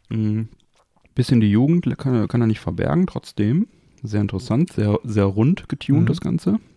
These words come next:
Speaker 1: Die Turntables sind sehr rund. <laughs>
Speaker 2: Gefällt mir.
Speaker 1: <laughs> Auch die, die Noten, die da durchkommen, die Eichenwürze, die Vanille. Alles eine echt schöne Geschichte.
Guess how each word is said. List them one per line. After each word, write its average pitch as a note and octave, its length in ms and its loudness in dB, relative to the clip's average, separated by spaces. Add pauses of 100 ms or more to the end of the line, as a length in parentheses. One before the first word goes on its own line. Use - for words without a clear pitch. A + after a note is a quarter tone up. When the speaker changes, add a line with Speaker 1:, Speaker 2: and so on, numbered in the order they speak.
(100)
Speaker 1:
Die - 120 -4
Turntables C#3+ 640 -2
sind A2 160 -2
sehr G2 180 -4
rund. G2+ 420 -2 (840)
<laughs> - 920 -12
Speaker 2:
Gefällt A#2+ 720 -2
mir. G#2+ 640 -4 (1040)
Speaker 1:
<laughs> - 20 -20
Auch - 160 -8
die, G2+ 260 -2
die G2+ 520 -6
Noten, C#3+ 440 -8
die A#2 40 -4
da A2+ 140 -4
durchkommen, A#2 400 -6
die G#2+ 100 -4
Eichenwürze, A2+ 720 -8
die G2+ 240 -4
Vanille. G#2+ 400 0 (1300)
Alles G#2+ 220 -10
eine - 120 -10
echt - 140 -14
schöne G#2 240 -4
Geschichte. D3+ 460 -6